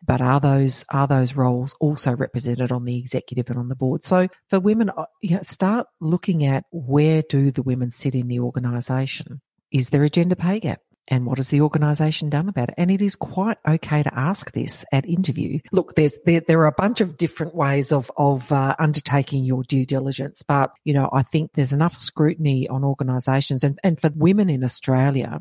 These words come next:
who are joining larger organisations, and when I say larger, with, uh, more than one hundred employees, you can look at the Workplace Gender Equality website and get a report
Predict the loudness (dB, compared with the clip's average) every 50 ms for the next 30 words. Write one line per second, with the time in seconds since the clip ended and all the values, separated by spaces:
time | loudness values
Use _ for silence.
0 | -12 _ -2 2 2 2 4 2 2 2 2 2 0 -2 -4 -6 -6 -2 0 2
1 | 2 2 2 2 2 2 2 2 2 0 -2 -4 -4 -4 -4 -4 -2 -2 -2 -2
2 | -2 -4 -6 -6 -4 -4 -4 -2 -2 -4 -4 -4 -2 -2 -2 0 0 -2 0 0
3 | -2 -2 -2 -2 -2 -2 0 0 0 -2 -4 -4 -4 -4 -4 -2 0 2 2 4
4 | 4 2 2 0 0 0 0 0 0 -2 -2 0 0 0 -2 -2 -4 -4 -4 -2
5 | 0 2 2 2 2 0 -2 -4 -6 -6 -8 -8 _ -2 0 2 2 2 2 2
6 | 2 2 0 0 -2 0 2 2 2 0 0 -2 -2 -2 -2 0 0 0 0 0
7 | 0 0 -2 -2 -2 -2 -2 -2 0 0 0 0 0 -2 -2 -4 -6 _ -2 0
8 | 0 0 0 -2 -4 -4 -4 -4 -6 -10 _ _ _ -4 -4 -4 -2 -2 -2 0
9 | 0 0 -2 -4 -4 -2 -2 -2 -2 -2 -8